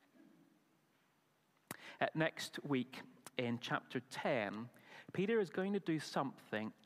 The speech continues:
absolutely outrageous.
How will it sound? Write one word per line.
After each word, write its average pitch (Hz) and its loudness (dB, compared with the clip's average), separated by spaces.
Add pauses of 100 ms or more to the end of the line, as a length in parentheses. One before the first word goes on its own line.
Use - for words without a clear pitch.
absolutely 190 0 (100)
outrageous. 135 0